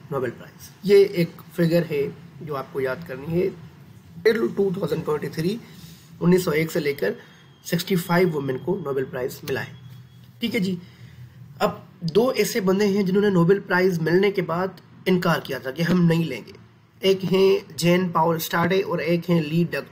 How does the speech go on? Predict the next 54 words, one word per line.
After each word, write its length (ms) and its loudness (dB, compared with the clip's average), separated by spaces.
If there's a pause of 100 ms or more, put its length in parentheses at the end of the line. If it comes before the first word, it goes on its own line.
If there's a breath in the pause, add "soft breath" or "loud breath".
थू। 40 -8 (440)
जो 60 0
जेन 380 2
पाउल 240 2
स्टाडे 380 0
हैं, 140 2 (560 loud breath)
उन्होंने 260 6
इसलिए 380 0
नोबेल 220 2
प्राइज 300 0
नहीं 100 -6
लिया, 260 -6 (540)
वो 160 4
कह 120 0
रहे 80 2
थे 140 -2
कि 140 -4
मैं 300 2
awards 480 -2
नहीं 180 2
लेता। 280 -6 (100)
उनकी 240 0
history 240 -2
रही 180 4
थी, 100 -2
उसने 300 0 (360 loud breath)
कोई 240 2
भी 140 2
official 380 0
award 240 -4
नहीं 120 -6
लिया 200 -12
था। 120 -20 (500 loud breath)
और 100 4
जो 100 6
ली 300 4
डक 220 0 (100)
थू 140 4
हैं, 240 2 (300 loud breath)
उन्होंने 280 4
कहा 280 0
कि 220 2
जो 160 2
मुझे 240 4
प्राइज 380 0
पीस 320 -4
के 80 2
लिए 140 4
मिला 220 -4
है, 140 -2
वो 140 4
पीस 320 -4
वाला 140 0
mission 380 -2